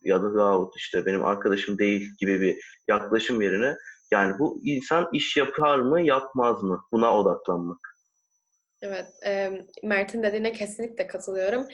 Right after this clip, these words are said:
Speaker 2: Yani iş yapıyoruz sonuçta ve bu işi kişiselleştirmemek gerekir. Benim, e, buradan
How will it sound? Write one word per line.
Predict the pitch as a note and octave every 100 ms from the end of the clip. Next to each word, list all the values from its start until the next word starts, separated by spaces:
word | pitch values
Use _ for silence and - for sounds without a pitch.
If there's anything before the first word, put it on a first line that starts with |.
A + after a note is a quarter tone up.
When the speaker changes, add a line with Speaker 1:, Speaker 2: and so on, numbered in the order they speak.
| - -
Speaker 2:
Yani | G#3 G3+ G3+ G3 - _ _ _ -
iş | C4 - -
yapıyoruz | G#3 - G3 F3+ F#3
sonuçta | - G3+ G#3+ D4 C4+
ve | A#3 A3
bu | C4 -
işi | A3+ - D4+
kişiselleştirmemek | - - A3+ A3+ A3 A3+ A3+ - A3+ F3+ E3+ E3+
gerekir. | - - - C#4+ F4 - - - _ _ G#3+
Benim, | A3+ A#3 B3 A#3+ -
e, | G3+ F#3+ F#3+
buradan | G3+ G3+ G#3 G#3